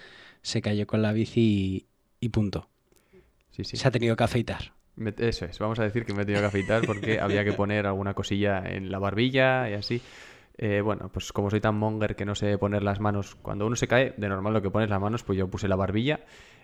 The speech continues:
Speaker 2: y, y pa'lante, pues eso, hashtag pa'lante.
Speaker 1: <laughs> Así es, hashtag pa'lante. Puedes hablar, así que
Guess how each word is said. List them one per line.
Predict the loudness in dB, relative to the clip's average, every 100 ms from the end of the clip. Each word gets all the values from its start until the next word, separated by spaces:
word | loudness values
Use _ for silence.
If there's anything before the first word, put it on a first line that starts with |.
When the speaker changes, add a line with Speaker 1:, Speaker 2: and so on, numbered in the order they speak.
| _
Speaker 2:
y, | -2 0 0 -2
y | -2
pa'lante, | 2 4 6 4 4
pues | 2
eso, | 2 2
hashtag | 2 4 4
pa'lante. | 4 0 0 -2 -4 -14
Speaker 1:
<laughs> | -6
Así | -2 0 -2
es, | -4 -6
hashtag | -6 -4 -4 -2
pa'lante. | -2 -2 -6 -8 -12 -16 -2
Puedes | 0 2 0
hablar, | 2 4 4
así | 2 -2
que | -2 -4 -6